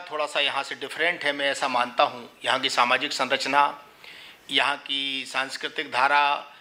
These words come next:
कुछ अलग प्रकृति की है, तो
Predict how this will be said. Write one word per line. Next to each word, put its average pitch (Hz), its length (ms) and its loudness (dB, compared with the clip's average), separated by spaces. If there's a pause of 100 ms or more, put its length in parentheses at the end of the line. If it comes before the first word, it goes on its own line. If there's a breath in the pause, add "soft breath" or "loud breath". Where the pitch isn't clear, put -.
(100)
कुछ - 160 -8
अलग 208 320 2
प्रकृति 151 400 -16
की 123 180 -14
है, 113 160 -12 (920 soft breath)
तो 214 440 6